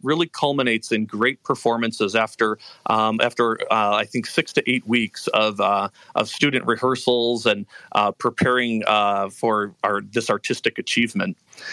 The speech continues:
And then we offer things like a D J lab and podcasting studio and a demonstration cook-, uh, cooking kitchen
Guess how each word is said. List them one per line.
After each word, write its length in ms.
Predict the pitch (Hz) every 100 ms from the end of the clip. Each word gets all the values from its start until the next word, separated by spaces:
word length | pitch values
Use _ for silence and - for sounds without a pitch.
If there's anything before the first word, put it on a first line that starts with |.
| - - -
And 120 | 127
then 120 | 147 170
we 80 |
offer 260 | 170 165 175
things 280 | 156 170 160
like 160 | 147 -
a 80 | 143
D 200 | 127 156
J 180 | 156 147
lab 360 | 110 104 98 104
and 140 | 113
podcasting 800 | - 131 147 - 123 110 113 104
studio 640 | - 110 104 101 101 98
and 100 | 104
a 60 | 107
demonstration 680 | - 127 131 - 139 - 127
cook-, 280 | - 151 - -
uh, 180 | 123 117
cooking 380 | - 147 147 120
kitchen 560 | - 104 - 95 98